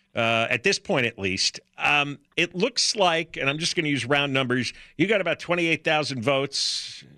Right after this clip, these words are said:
Darling has twenty-three thousand. It's fifty-five forty-five. How much? How many more votes are out there in your district? Do you know?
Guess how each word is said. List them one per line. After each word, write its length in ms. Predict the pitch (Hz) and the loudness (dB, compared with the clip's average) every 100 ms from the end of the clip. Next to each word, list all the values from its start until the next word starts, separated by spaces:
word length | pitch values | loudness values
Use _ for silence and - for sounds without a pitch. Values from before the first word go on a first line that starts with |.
| _ - | _ 0
Darling 320 | 156 165 147 | 2 2 0
has 140 | 127 | -2
twenty-three 520 | - 160 135 - 151 | 0 0 0 0 0
thousand. 480 | 143 147 135 127 139 | 2 2 2 0 0
It's 160 | 123 - | 0 0
fifty-five 600 | 175 - 156 - 143 135 | -4 -4 -6 0 0 0
forty-five. 800 | 147 151 135 - 139 131 131 - - - - _ | -2 -2 -2 0 2 2 0 -6 -20 -20 -20 _
How 260 | - - 233 | -6 -2 2
much? 380 | 262 247 - 208 | 2 0 -4 -2
How 120 | 196 | 0
many 120 | 262 | 0
more 200 | 254 226 | 0 -2
votes 340 | 131 156 185 151 | 0 0 0 -4
are 100 | - | 0
out 240 | 127 139 - | 0 0 0
there 160 | 101 | -2
in 60 | 95 | 0
your 100 | 95 | 0
district? 420 | 110 - 90 - | 0 -2 -8 -4
Do 60 | 95 | -2
you 60 | |
know? 200 | 90 113 | 0 0